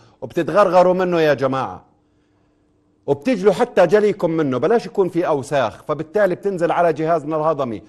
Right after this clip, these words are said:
الهضمي وبمتصها الجسم. فبالتالي انتبهوا لخزان المي. إذا انتبهنا للي بنشربه، للي بناكله، إحنا خلصنا من كل المشاكل. لما نشتري الفواكه والخضروات، شوية خل، تفاح طبيعي، في طشت، ونغسل هالخضروات، بعدين نحطها بالثلاجة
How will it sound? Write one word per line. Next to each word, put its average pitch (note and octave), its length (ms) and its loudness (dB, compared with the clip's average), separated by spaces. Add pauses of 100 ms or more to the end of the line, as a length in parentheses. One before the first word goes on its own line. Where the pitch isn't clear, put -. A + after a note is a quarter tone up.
(260)
الهضمي C#3 420 -2
وبمتصها D3 500 -4
الجسم. D3+ 440 -6 (580)
فبالتالي G3+ 760 0
انتبهوا F#3 340 0
لخزان D#3+ 480 0
المي. C#3+ 320 -6 (100)
إذا F#3 160 -2
انتبهنا E3 440 0
للي D3 460 -4
بنشربه، C3+ 560 -6 (300)
للي F#3+ 220 2
بناكله، F#3 540 0
إحنا D3+ 220 -6
خلصنا E3 420 -8
من C3 120 -6
كل F#3+ 240 -6
المشاكل. D3+ 560 -6 (380)
لما G#3 260 0
نشتري G#3 300 -2
الفواكه F3 500 2
والخضروات، F3+ 600 2
شوية G3+ 420 -2
خل، D#3+ 400 0
تفاح F#3 440 -2
طبيعي، F3 520 -4 (340)
في B3 180 -4
طشت، F#3 320 -4 (360)
ونغسل A3+ 440 -4
هالخضروات، D3 640 -2
بعدين G3 300 -6
نحطها F3+ 360 -10
بالثلاجة D#3+ 640 -6